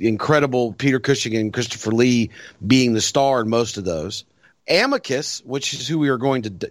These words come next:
d-, induct today, was, I think, their main rival at the time and is much less known than Hammer, which is why I think it, it actually qualifies as lesser known Geek Hall of Fame. I, I think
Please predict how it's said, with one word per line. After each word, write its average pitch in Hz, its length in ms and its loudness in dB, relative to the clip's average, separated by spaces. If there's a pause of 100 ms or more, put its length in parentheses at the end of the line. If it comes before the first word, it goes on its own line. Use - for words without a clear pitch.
(140)
d-, 110 160 -4
induct 127 400 2
today, 117 540 2 (400)
was, 160 400 2 (300)
I 139 180 2
think, 160 340 -2 (180)
their 135 260 0
main 135 380 0
rival 139 500 0
at 120 100 -6
the 117 80 -12
time 139 480 0 (320)
and 143 160 2
is 120 200 -2
much 143 380 0
less 139 440 0
known 135 480 0
than 113 120 -4
Hammer, 127 400 -2
which 107 200 -4
is 117 60 -4
why 123 200 4
I 123 40 2
think 123 260 -8
it, 120 220 -2
it 120 180 0
actually 113 640 0 (400)
qualifies 123 800 2
as 117 420 -2 (260)
lesser 123 460 0
known 120 280 -2
Geek 101 260 -10
Hall 95 180 0
of 82 80 -8
Fame. 62 260 -10 (360)
I, 139 240 2
I 156 40 0
think 165 360 -2